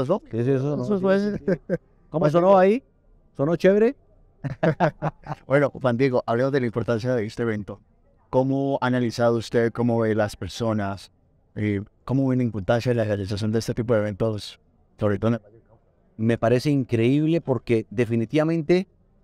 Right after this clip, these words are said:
Speaker 2: lo que uno empieza a entender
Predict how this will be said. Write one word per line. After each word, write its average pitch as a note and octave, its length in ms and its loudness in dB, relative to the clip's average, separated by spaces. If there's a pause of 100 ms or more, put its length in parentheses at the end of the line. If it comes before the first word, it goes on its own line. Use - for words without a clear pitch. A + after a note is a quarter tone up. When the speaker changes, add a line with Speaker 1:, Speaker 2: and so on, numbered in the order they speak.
(280)
Speaker 2:
lo B2 200 2
que C3+ 160 0
uno F#3+ 400 -2 (340)
empieza D3+ 800 -2
a B2 80 0
entender G2+ 720 -2